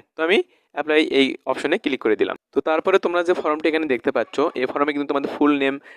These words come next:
লিখতে হবে। তোমরা কিন্তু দেখে, দেখতে পাচ্ছ এই ফর্মটি। তো তারপরে তোমাদের date of birth এগুলো কিন্তু সুন্দরভাবে পূরণ করতে হবে। আহ, ইমেইল রয়েছে, জেন্ডার রয়েছে, সবগুলো কিন্তু তোমাদের সঠি-, সঠিকভাবে পূরণ করতে হবে। দেখো তোমাদের কিন্তু এখানে, আহ, মোবাইল নাম্বার দিতে হবে তোমাদের। তো সকল কিছু দেওয়ার পরে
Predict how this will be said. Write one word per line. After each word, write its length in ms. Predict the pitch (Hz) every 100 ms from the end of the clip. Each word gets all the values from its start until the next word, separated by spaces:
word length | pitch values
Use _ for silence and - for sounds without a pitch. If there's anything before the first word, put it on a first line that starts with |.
| -
লিখতে 320 | 127 131 -
হবে। 240 | 143 117 170
তোমরা 420 | - _ - 131
কিন্তু 160 | 143 139
দেখে, 200 | 139 131
দেখতে 300 | 127 - 139
পাচ্ছ 260 | 110 -
এই 280 | 170 359 117
ফর্মটি। 460 | 120 113 113 156 262 - - -
তো 80 | 135
তারপরে 300 | 143 139 143
তোমাদের 280 | 139 139
date 160 | 135 131
of 80 | 131
birth 440 | - 123 120 -
এগুলো 220 | 117 123
কিন্তু 160 | 127 123
সুন্দরভাবে 380 | - 143 147 127
পূরণ 220 | 127 117
করতে 240 | 110 -
হবে। 280 | 107 104 143 - - -
আহ, 100 | 107 113
ইমেইল 380 | 135 131 127 123
রয়েছে, 240 | 123 131
জেন্ডার 340 | 120 123 120
রয়েছে, 280 | 117 113 117
সবগুলো 380 | - 151 147 143
কিন্তু 260 | 135 123 -
তোমাদের 220 | 120 120
সঠি-, 180 | 117 -
সঠিকভাবে 420 | 117 117 110 127
পূরণ 220 | 131 117
করতে 260 | 110 - 135
হবে। 280 | 143 175 320
দেখো 240 | 113 113 117
তোমাদের 300 | 117 117 117
কিন্তু 220 | 117 117
এখানে, 320 | 117 120 110 - - -
আহ, 160 | 110 110
মোবাইল 280 | 117 123 127
নাম্বার 200 | 117 110
দিতে 160 | 101
হবে 120 | 110 110
তোমাদের। 360 | 101 101 156
তো 140 | - 135
সকল 320 | - 139 147
কিছু 160 | 147
দেওয়ার 240 | 143 131 131
পরে 260 | 127 185